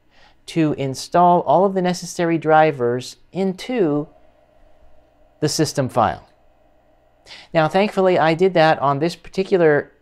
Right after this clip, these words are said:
floppy, and so I go up to the Apple menu and choose a command called Drawers, and then what that will do is add a new menu item over here called Drawers, and then I can choose Startup,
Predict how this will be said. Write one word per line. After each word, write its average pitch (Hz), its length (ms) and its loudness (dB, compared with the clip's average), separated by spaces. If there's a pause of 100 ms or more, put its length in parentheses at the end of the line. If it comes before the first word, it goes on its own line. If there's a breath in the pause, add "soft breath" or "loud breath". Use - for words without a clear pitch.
(320)
floppy, 175 720 -2 (320 soft breath)
and 135 120 -6
so 143 320 2
I 139 120 2
go 143 120 0
up 147 160 4
to 135 60 -14
the 139 100 2
Apple 143 240 2
menu 139 380 -2
and 131 140 -6
choose 131 300 -8
a 123 60 -8
command 131 420 -6
called 104 300 -6
Drawers, 151 720 0 (460 soft breath)
and 143 120 -6
then 185 140 2
what 180 160 0
that 180 180 4
will 165 100 2
do 185 260 4
is 156 220 -2
add 160 220 0
a 151 60 -2
new 160 160 -2
menu 180 320 0
item 139 300 0
over 120 120 -4
here 117 220 -4
called 104 320 -4
Drawers, 95 560 -6 (580)
and 165 200 -4
then 196 220 2
I 165 180 2
can 147 580 -2 (380)
choose 143 680 -4 (1600)
Startup, 101 720 -4